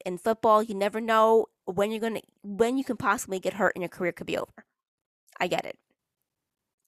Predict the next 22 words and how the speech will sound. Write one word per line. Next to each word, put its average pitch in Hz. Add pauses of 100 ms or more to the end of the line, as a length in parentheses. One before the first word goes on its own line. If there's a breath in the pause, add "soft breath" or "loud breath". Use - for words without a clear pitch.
(360)
But -
you 202
shouldn't 233
always 277
just 233
be 226
all 196
about 185
the 185
money. 190 (300)
And 185
Jamal 226
Adams 254
showed 330
you 175
that 175
he 277
was -
all 226
about 214
the 220
money. 247